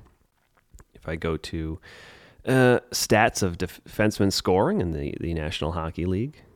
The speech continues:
Hold on here. It's, again, the N H L site is, uh, dog crap,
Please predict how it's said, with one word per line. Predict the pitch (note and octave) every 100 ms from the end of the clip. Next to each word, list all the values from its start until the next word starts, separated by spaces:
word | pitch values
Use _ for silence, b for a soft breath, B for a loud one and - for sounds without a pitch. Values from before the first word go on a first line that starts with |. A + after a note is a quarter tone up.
| b b b b b _ _ -
Hold | E2 C2+
on | C#2+ C#2
here. | F2 D#2 F#2+ - - -
It's, | - - - -
again, | - D2
the | D2+
N | D2+
H | D2
L | -
site | - - E2 C2
is, | F2+
uh, | D2 - -
dog | C#2 C#2
crap, | - -